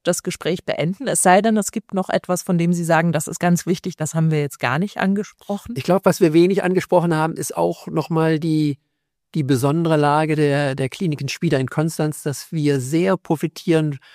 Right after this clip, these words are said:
Speaker 2: von der Nachbarschaft der Universität und dass wir durch das Loya-Institut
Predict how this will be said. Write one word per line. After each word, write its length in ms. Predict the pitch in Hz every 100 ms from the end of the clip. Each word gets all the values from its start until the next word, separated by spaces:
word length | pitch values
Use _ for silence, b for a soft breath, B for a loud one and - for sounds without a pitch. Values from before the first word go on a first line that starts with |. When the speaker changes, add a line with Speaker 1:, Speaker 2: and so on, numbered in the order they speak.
| B B
Speaker 2:
von 420 | - - 143 139
der 500 | 135 131 127 131 127 - _ _ _
Nachbarschaft 840 | 135 139 156 - 165 - 165 147 -
der 100 | 147
Universität 720 | 147 131 123 127 - 180 185
und 140 | 151 143
dass 180 | 135
wir 100 | -
durch 160 | 143 127
das 140 | 143
Loya-Institut 800 | 123 151 156 143 139 135 156 147